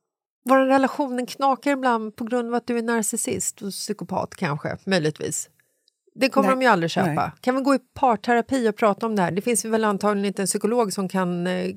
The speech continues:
Speaker 1: knäcka, eh, höll jag på att säga, en sån här nöt,
Speaker 2: Nej.
Speaker 1: kanske. Det är
Speaker 2: Nej, och
Speaker 1: svårt.
Speaker 2: alltså, gå, vad jag har hört,
Speaker 1: Mm.
Speaker 2: eh, att gå i terapi med en narcissist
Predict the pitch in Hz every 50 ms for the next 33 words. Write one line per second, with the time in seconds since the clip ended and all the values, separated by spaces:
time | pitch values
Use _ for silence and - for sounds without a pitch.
0 | - _ _ _ - - - - 226 196 - _ _ _ - 226 214 202 196 196
1 | 196 208 - - 120 160 - - - 190 214 202 190 180 - - 208 190 175 170
2 | 175 - 190 185 180 175 175 175 175 - _ _ _ _ _ _ _ _ _ _
3 | _ - - 214 202 202 226 233 226 185 147 107 - - _ - - - - _
4 | _ _ _ _ - 214 226 208 165 143 147 - 165 127 - - _ - 175 185
5 | 175 170 170 170 - - - 180 175 175 - - 294 277 180 - - - 185 180
6 | - 196 190 175 190 226 220 208 196 185 165 - - - _ _ _ - - -
7 | 160 185 170 175 202 190 170 165 190 240 180 165 262 285 - _ - - - -
8 | - - - - - - - - 87 82 - 85 - - 160 - - 160 165 180
9 | 175 165 165 160 147 - - 180 175 180 - - 226 214 202 185 175 156 - -
10 | 160 156 151 151 151 147 143 143 - 147 156 165 151 143 - - -